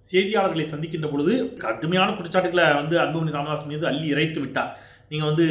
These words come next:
ஜி கே மணியை சந்திக்க மறுத்து விட்டார், என் கோபத்தை கிளறிட்டாரு." அன்புமணி ராமதாஸை கட்சி விட்டு நீக்குவீங்களாங்கிற அளவுக்கு வந்து அந்த கேள்விகள்லாம் கேட்கப்பட்டுச்சு, நம்ம பார்த்திருப்போம். எல்லாவற்றையும் அவரே எடுத்துக்கணும்னு நினைக்கிறாரு. இந்த மாதிரி நிறைய அடுக்கடுக்கான குற்றச்சாட்டுகளை சொல்லி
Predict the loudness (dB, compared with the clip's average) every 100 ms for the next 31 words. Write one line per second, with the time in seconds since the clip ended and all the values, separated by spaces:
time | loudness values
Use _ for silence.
0 | 4 0 -6 -14 -6 -4 -2 0 -2 -2
1 | -6 -4 -4 -4 -2 -4 2 2 4 0
2 | -4 -4 -2 -2 -4 0 0 0 2 4
3 | 4 2 -6 -2 -2 -2 -4 -2 0 0
4 | -2 -4 -6 -6 -4 -4 -4 -2 0 0
5 | 2 2 2 0 4 4 4 -2 -12 -10
6 | -4 0 0 0 0 0 0 -2 -2 -6
7 | -4 -2 -2 0 0 -2 -6 -10 -16 -12
8 | 0 4 6 6 4 0 0 2 2 2
9 | 0 -6 -4 -4 -4 0 2 4 2 0
10 | 0 0 0 4 4 4 0 0 0 -4
11 | -4 -2 -2 -2 0 0